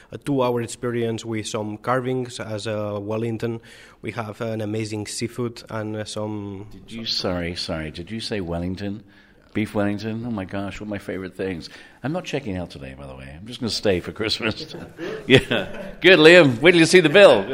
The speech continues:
Speaker 2: <laughs>
Speaker 1: That's per-, I, I, I think that's, uh, when I taste every time, even i-, i-, it's in summer or it's in spring, uh, we-, uh, Wellington,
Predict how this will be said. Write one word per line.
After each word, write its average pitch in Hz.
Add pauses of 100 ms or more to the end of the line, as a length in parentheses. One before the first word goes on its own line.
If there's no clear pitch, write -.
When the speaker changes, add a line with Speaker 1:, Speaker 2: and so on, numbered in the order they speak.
(280)
Speaker 2:
<laughs> -
Speaker 1:
That's 113
per-, 117
I, 127
I, 143
I 151
think 151
that's, 131
uh, 117 (120)
when 139
I 156
taste 135
every 127
time, 120
even 127
i-, -
i-, 120
it's 127
in 117
summer 113
or 113
it's 113
in 113
spring, 117 (400)
uh, 113
we-, 110
uh, 107
Wellington, 123